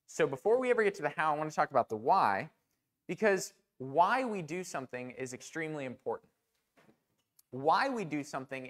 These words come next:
is what drives us, uh, really with anything in our lives. Like if you're somebody who,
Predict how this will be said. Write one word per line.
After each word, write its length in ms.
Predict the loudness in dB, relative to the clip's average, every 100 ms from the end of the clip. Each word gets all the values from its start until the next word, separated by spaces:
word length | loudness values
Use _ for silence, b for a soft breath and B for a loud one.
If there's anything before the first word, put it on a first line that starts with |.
| -8
is 260 | -6 -6
what 260 | -6 -6 -6
drives 600 | -8 -4 -2 -4 -6 -12
us, 380 | -14 -14 -20 -20 _ _ _ _ _ _ _ _ 0
uh, 220 | 2 2 0
really 300 | -4 -2 -2
with 200 | -2 0
anything 360 | -4 -4 -8
in 60 | -8
our 140 | -10 -12
lives. 380 | -16 -18 -20 -20 _ _
Like 160 | -4 -4
if 120 | -6
you're 200 | -4 -4
somebody 640 | -4 -4 -2 0 0 -2 -6
who, 400 | -6 -4 -6